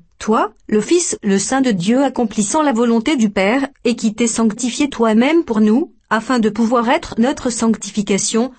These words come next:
notre sainteté. Saint, toi, le Saint-Esprit, l'Esprit de sainteté qui, venant demeurer en nous,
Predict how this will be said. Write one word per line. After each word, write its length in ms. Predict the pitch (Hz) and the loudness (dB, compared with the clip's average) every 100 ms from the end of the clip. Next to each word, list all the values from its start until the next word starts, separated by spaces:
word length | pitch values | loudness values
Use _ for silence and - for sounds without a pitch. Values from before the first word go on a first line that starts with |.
| _ | _
notre 300 | 226 202 - | -2 0 -2
sainteté. 680 | 190 220 208 - 294 415 - _ _ _ - | -2 0 -2 -2 -2 -2 -4 _ _ _ -12
Saint, 380 | - 156 170 165 _ | -4 -2 -2 -6 _
toi, 340 | - 220 330 - - | -4 0 0 -4 -2
le 140 | 196 | -2
Saint-Esprit, 760 | 196 233 226 226 - - 214 - _ - | 0 -2 -2 -2 -4 -2 -2 -4 _ -2
l'Esprit 480 | 220 262 - - | 0 0 -2 -2
de 100 | 311 | 0
sainteté 540 | 233 - 208 208 - 233 | 0 0 -2 -2 -4 -4
qui, 320 | - 247 269 _ - | -2 -2 -2 _ -2
venant 320 | 208 254 254 | 2 2 2
demeurer 460 | 214 190 196 277 | 2 2 2 2
en 100 | 240 | 2
nous, 320 | 214 214 320 | 2 2 0